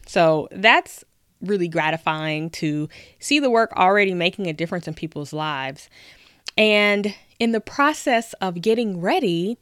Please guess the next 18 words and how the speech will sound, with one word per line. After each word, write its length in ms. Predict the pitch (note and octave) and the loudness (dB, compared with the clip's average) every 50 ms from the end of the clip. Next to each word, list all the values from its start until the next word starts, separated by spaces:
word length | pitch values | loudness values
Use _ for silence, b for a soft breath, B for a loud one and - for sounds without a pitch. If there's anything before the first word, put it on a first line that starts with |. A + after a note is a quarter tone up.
| B B B B B B B B | B B B B B B B B
to 500 | - - A#3+ G#3+ G#3 G3+ G3 G3 F3 - - - | -4 -2 0 0 2 0 0 -2 -4 -4 -6 -6
offer 500 | G3 A3+ A3+ - - A3 G3 F#3 F#3 - | -6 -6 -8 -6 -2 -2 0 0 0 -2
the 180 | E3+ F#3+ F3+ E3 | -2 -4 -2 -2
intensive 720 | E3+ E3+ - - F3 D#3+ - - E3 E3 E3 E3 D#3+ - - | -4 -4 -6 -6 -8 -8 -6 -6 -6 -6 -6 -6 -8 -10 -12
and 140 | E3+ D#3+ D#3+ | -12 -10 -8
deliver 500 | E3 D#3+ D#3 F3+ E4 F4 A#3 F#3+ E3+ E3 | -8 -6 -2 0 0 0 0 0 0 0
it, 240 | E3 E3 - - B B B B B B B B B - | 0 0 -2 -4 B B B B B B B B B -4
I 880 | F3+ F#3 F3+ F3+ F3 F3+ F3 F3 F3 F3 F3 F3 F3 F3 F#3 - - _ _ _ _ _ _ - | -2 0 0 0 0 0 0 -2 -2 -2 -2 -2 -4 -4 -6 -8 -12 _ _ _ _ _ _ -12
decided 480 | F3 - - G3+ G3 G3+ G#3 A3+ A3 | -10 -2 0 0 2 2 0 0 -2
to 100 | - A#3 | -4 -8
create 640 | - - - B3 G#3+ G3 F3+ E3+ E3 E3 E3+ - - | -8 -6 -4 -2 -2 0 2 2 2 2 0 -2 -4
a 60 | - | -4
workbook, 800 | F3+ F3+ F3 F3 E3+ G3 - - - - - D#3+ D#3 G3+ - - - | -4 -2 0 2 0 0 0 -6 -10 -4 -2 -2 -2 -2 -6 -8 -16
a 80 | - E3 | -16 -14
planner 600 | - - - G3+ G3+ A3 A#3 A3+ F#3+ F3 E3+ E3+ | -12 -8 -2 0 0 2 2 0 0 -2 -4 -6
for 440 | - - - F3+ E3 D#3+ E3 E3 | -8 -8 -2 0 0 2 2 0
the 160 | E3 F3 F#3 G#3 | 0 -2 -2 -2
intensive. 680 | A3+ A#3 - G#4 A#4 G#4+ - - D#3+ D3 C3 D#3+ _ | -4 -4 -4 -6 -8 -6 -6 -6 -4 -4 -6 -8 _